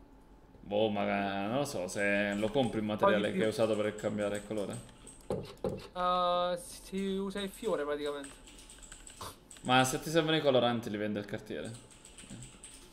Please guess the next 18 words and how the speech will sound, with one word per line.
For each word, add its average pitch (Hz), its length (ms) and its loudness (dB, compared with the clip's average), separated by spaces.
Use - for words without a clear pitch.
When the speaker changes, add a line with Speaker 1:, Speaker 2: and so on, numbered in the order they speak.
Speaker 2:
Ah, 147 140 -8
ok. 143 140 -16
Speaker 1:
Vieni, 123 200 0
vieni. 113 280 -2
Allora 143 220 0
vai, 92 120 0
il 107 60 0
cartiere 120 280 -2
non 117 80 -4
sta 107 140 -8
là. 110 140 -8
C'ha 117 220 4
vari 139 240 4
colori, 82 360 -4
te 107 80 -6
li 101 100 -4
faccio 110 280 -8
vedere. 110 260 -8